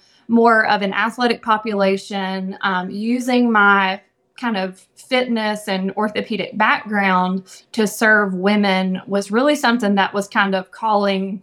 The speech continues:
to my heart. You know, I just wanted to use those passions, wanted to use my running, um, analysis experience,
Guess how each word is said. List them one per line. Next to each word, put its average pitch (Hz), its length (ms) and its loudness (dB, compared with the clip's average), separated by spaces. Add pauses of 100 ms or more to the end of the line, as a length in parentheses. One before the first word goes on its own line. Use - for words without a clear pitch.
to - 140 -6
my 185 120 0
heart. 147 480 -8
You 196 160 -8
know, 185 160 -2
I 185 140 2
just 190 200 -6
wanted 226 280 0
to 247 80 0
use 226 220 -2
those 220 200 -4
passions, 196 680 -2 (340)
wanted 214 320 2
to 214 60 0
use 208 360 -4
my 190 160 4
running, 196 600 -2 (100)
um, 180 420 -6
analysis 202 680 0
experience, 196 1040 -6